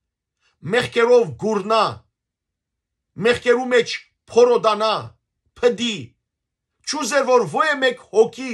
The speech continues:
գործվի, այլ Տերը կարողություն ունի և բժշկելու, և հարուցանելու, այսինքն՝ մեռած հոգին նոր կյանք տալու,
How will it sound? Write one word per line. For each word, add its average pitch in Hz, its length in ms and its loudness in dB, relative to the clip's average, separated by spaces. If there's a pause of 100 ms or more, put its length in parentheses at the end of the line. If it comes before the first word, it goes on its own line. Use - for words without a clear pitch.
գործվի, 214 720 -2 (1000)
այլ 196 240 2
Տերը 240 380 2
կարողություն 220 680 -2
ունի 220 180 -10 (420)
և 247 400 -4
բժշկելու, 185 800 -6 (1160)
և 190 440 0
հարուցանելու, 165 920 -2 (560)
այսինքն՝ 233 720 0 (300)
մեռած 240 540 2
հոգին 233 640 -2
նոր 247 300 2
կյանք 190 380 -2
տալու, 156 360 -10